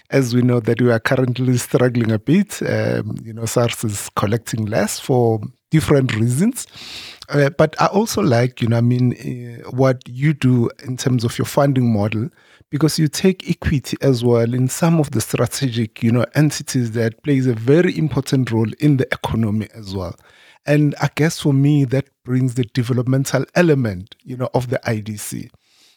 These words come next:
Which takes me to the next, um, you know,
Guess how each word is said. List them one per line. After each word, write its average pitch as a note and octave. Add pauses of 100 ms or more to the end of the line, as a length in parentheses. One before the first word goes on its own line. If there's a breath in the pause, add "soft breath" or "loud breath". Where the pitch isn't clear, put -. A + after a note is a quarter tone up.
(120)
Which G3+
takes -
me E3
to D#3+
the C#3+
next, B2+
um, A#2
you A#2+
know, A#2+